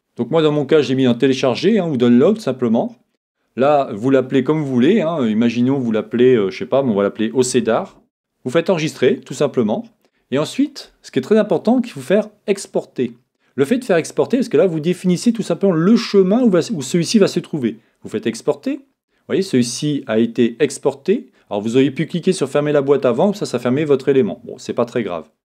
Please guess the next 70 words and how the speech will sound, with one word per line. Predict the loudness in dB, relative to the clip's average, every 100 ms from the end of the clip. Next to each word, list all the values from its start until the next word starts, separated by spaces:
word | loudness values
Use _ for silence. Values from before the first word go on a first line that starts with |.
| _ _ -6
Et |
pour | -2 0
finir, | 0 0 2
vous | 2
allez | 2
retrouver | 2 2 -2
cet | -2 0
élément, | 2 4 2 0
et | -2
je | -2
l'appelle | 0 0
O |
C | 0
D | 0
A |
R | 0
P | 0
N | 0
G. | 0 -2
Si | -2 0
on | -2
clique | 0 -4
ici, | -4 -6 -4
alors | 0 2
moi, | 2
je | 0
suis | -2
sous | -4 0
Mac, | 0 0
hein, | -6 -10 _ _ _ -10
donc | -8
tout | -4
ça, | -2
c'est | 0
un | 0
fond | -2 -4
transparent, | -4 -2 0 0 0
c'est-à-dire | -2 -4
que | 0
vous | -2 2
allez | 0 0 _ _
pouvoir | -6 -2 -2
récupérer | -2 -6 -2 2
votre | 2 0 -2
image | -2 -2 -4 -6
et | -6
jouer | -2 -2
avec. | -2 -4 -10 _ _ _ _
Donc | -6 -2
vous | 0
savez | 2 2
maintenant | 2 0 0 0
comment | 0 -2 -4
créer | -2 0 0
un | 0
groupe, | -2 0 -2 -2
c'est-à-dire | -10 -2 0
le | 0
grouper, | -2 -2 2 2
dégrouper, | 4 0 0 -2 2 4 4 4
et |
ainsi | 2 -2
de | -6
suite, | -4
comment | 0 2 2
accéder | -2 -2 -2 0 2
à | 4
l'intérieur | 2 0 0
d'un | 0
groupe. | 0 0 -2